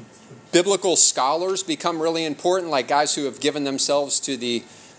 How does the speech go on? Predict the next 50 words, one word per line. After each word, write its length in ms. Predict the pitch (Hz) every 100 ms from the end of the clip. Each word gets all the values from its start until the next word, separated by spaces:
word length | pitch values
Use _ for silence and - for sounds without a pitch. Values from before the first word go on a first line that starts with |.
| -
you 80 | 131
know, 160 | 104
just 260 | 104 131 -
think 200 | 147 139
of 140 | 123
a, 200 | 120 110 113
a 60 |
book 320 | 107 131 139 -
that, 200 | 117 - 95
like 160 | 104 107
Numbers 640 | 107 131 139 139 147 127
or 360 | 117 107 104 92 - -
something 300 | 147 139 135
like 160 | 123
that, 180 | 135 131
that 100 | 120
you 140 | 117 113
might 280 | 120 127 - - -
go 240 | 127 131
over 260 | 127 131 127
a 180 | 117 110 -
little 180 | 135 139
more 200 | 135 127
quickly. 600 | - 151 139 - 160 165 - - - - - -
And 300 | 127 127 123
this 440 | - 139 196 262
is 140 | 262 -
here 280 | - 170
for 220 | - 135 107
a 40 |
reason, 320 | 110 123 104
right? 120 | 104
I 40 | 123
think 180 | 190 180
that's 160 | 175
what 120 | 170
we 80 | 143
need 160 | 143 139
to 80 | -
stop 260 | 160 147
and 120 | 131
pause. 200 | 117 147
And 100 | 127
I 60 | 170
have 100 | 240
to 60 | 156
remind 360 | 131 123 143
myself 360 | 127 110 151 123
is, 140 | 117
okay, 280 | 151 151 110